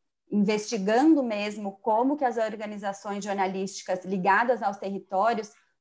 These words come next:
fazem a distribuição dos seus conteúdos, né? A Carla Sicos, do Cidade de Deus Acontece, D D Acontece, na Cidade de Deus, tem uma, uma metodologia de, de distribuição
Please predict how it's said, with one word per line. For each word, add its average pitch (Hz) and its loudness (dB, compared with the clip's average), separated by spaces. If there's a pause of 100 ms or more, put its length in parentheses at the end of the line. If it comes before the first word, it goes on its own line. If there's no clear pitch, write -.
fazem 214 2
a 208 -4
distribuição 196 -8
dos 196 -12
seus 196 -16
conteúdos, 180 -6
né? 170 -2 (200)
A 170 -8
Carla 180 2
Sicos, 208 -8
do 180 -4
Cidade 175 -4
de 175 -12
Deus 170 0
Acontece, 175 -6
D 165 0
D 165 2
Acontece, 175 -4
na 170 -4
Cidade 156 -10
de 160 -16
Deus, 208 -6 (560)
tem 202 2
uma, 208 2 (120)
uma 208 2
metodologia 208 0
de, 208 -4
de 190 -4
distribuição 220 -2